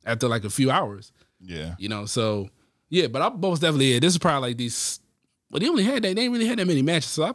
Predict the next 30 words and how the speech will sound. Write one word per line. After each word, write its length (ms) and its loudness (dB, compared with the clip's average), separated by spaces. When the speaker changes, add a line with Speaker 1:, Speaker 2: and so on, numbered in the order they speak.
Speaker 1:
yeah, 160 2
this 140 0
most 160 2
definitely, 320 0
like, 260 -4
in 120 -10
top, 260 2
I 80 0
say 160 -2
top 320 -4
ten 480 -4
in 140 -2
women 240 2
matches. 420 -4
Speaker 2:
Yeah. 80 -4
Speaker 1:
Bayley, 300 2
Bayley 640 2
and 120 0
Sasha 500 0
have, 380 -2
like, 200 -4
probably, 280 2
like, 100 -6
two, 400 4
two 220 2
matches 380 0
in 80 -4
that 180 -8
top 220 -10
ten. 200 -14